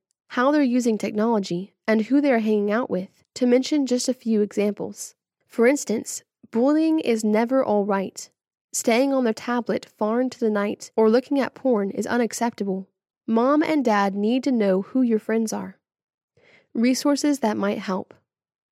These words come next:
For parents and teachers, researching or reading books on how to structure your days and help kids thrive in a healthy, happy, safe environment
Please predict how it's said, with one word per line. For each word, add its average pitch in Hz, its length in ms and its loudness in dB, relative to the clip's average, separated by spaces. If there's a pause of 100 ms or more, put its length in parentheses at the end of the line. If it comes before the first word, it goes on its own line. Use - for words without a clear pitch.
(200)
For 277 140 0
parents 320 420 0
and 262 180 0
teachers, 196 640 -4
researching 294 720 -2
or 233 180 2
reading 240 380 0
books 190 320 -4
on 208 140 -4
how 226 300 -4
to 269 100 -4
structure - 420 -6
your 202 160 -2
days 190 520 -4 (440)
and 214 160 0
help 240 320 -2
kids 240 300 -2
thrive 247 520 -2
in 226 100 -2
a 214 60 -2
healthy, 262 540 -6
happy, 233 580 -4
safe 247 420 -4
environment 202 720 -4